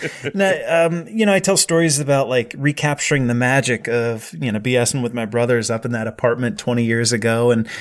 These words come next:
Speaker 1: Yeah.
Speaker 2: you know, just throwing down a game. So I told them, like, "Look, guys, they have voice chat on Board Game Arena. They have Catan. I'm premium. It's free for you guys.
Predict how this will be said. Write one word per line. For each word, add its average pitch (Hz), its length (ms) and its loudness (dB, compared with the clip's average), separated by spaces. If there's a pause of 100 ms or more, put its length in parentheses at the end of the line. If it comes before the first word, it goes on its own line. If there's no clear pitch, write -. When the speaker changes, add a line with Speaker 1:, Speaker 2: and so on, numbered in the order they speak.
(100)
Speaker 1:
Yeah. 196 220 -2
Speaker 2:
you 139 80 2
know, 120 80 2
just 127 300 -2
throwing 127 260 2
down 120 220 0
a 117 40 -4
game. 113 300 -2
So 120 180 -2
I 135 120 2
told 135 280 0
them, 110 200 -4
like, 110 260 -2
"Look, 104 160 -2
guys, 87 460 -8 (400)
they 151 140 6
have 156 340 4
voice 117 500 -2
chat 95 420 -8
on 107 220 -8
Board 110 240 -6
Game 110 240 0
Arena. 104 480 -4
They 139 140 2
have 135 480 0
Catan. 95 580 -6
I'm 151 240 4
premium. 160 420 4
It's 170 140 0
free 208 300 2
for - 160 -4
you 160 140 2
guys. 123 440 -2